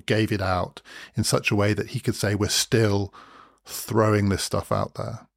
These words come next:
And then the other thing that it turns out Julian Assange was interested in was what people were saying about him. He wanted to know as much, maybe more,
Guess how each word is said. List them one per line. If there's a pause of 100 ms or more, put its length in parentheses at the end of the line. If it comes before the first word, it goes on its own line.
(100)
And
then
the
other
thing
that
it
turns
out
Julian
Assange
was (220)
interested
in (520)
was
what
people
were
saying
about
him. (580)
He
wanted
to
know (180)
as
much, (280)
maybe
more,